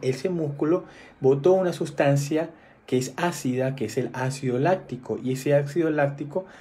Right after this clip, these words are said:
hace que te duela, que te queme, que te incomode. Entonces, como tu cuerpo está ácido, tienes que alcalinizarlo. Entonces puedes utilizar, em, por ejemplo,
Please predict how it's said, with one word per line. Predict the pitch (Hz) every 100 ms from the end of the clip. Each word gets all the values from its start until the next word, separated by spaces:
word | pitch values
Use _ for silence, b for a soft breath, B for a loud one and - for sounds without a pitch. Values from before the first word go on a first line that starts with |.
| B -
hace | 120 135
que | 139
te | 131 110
duela, | 131 139 135 131 131 135
que | 120
te | - - -
queme, | 147 135 120 120 127 - -
que | 113
te | 113
incomode. | 104 101 95 92 71 - - _ _ B B B
Entonces, | 135 156 147 143
como | 143 143 143
tu | 143
cuerpo | - 233 254 - 120
está | 113 - 123 110 101
ácido, | - 117 113 151
tienes | 127 120 131
que | 135
alcalinizarlo. | 127 120 107 104 107 110 202 196 113 87 - B B B
Entonces | 240 226 147 143 -
puedes | 123 127 -
utilizar, | - 139 131 131 139 131 131 B B B -
em, | 135 123 117 110 107 107 - -
por | 117
ejemplo, | 113 - 165 151 127 127 139